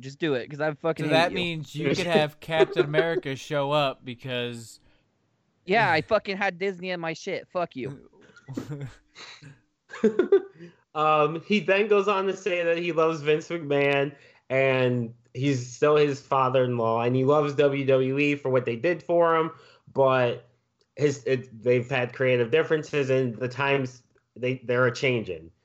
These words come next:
Speaker 3: And he's not trying to go to war with Vince or anything, but he wants to give another avenue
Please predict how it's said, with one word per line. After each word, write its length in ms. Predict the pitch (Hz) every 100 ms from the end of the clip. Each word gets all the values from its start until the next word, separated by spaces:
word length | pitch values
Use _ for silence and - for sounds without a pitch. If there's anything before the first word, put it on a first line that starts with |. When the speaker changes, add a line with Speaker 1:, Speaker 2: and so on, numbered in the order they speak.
| _ -
Speaker 3:
And 400 | 139 139 135 127
he's 200 | 156 151
not 240 | 165 170
trying 260 | 190 185 185
to 80 |
go 140 | 180 180
to 80 | 180
war 320 | 156 160 160
with 180 | 165 127
Vince 380 | 135 139 139
or 100 | 135
anything, 480 | 135 135 135 135 135
but 100 | 139
he 60 | 131
wants 300 | 143 151 -
to 60 | 143
give 200 | 156 139
another 380 | 135 143 147
avenue 640 | 151 160 165 160 143 131 135